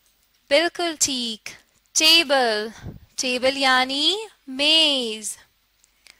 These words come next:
टी टेबल, टेबल यानी मेज। टी टेबल, टेबल यानी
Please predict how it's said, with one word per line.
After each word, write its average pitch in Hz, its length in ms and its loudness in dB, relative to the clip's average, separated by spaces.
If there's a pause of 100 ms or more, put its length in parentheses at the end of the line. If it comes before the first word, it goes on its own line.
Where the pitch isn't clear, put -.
(540)
टी 240 800 -4 (460)
टेबल, 262 840 2 (680)
टेबल 240 320 -4
यानी 277 800 0 (640)
मेज। 269 920 0 (1200)
टी 254 840 -6 (560)
टेबल, 269 840 2 (1040)
टेबल 269 360 -4
यानी 277 600 0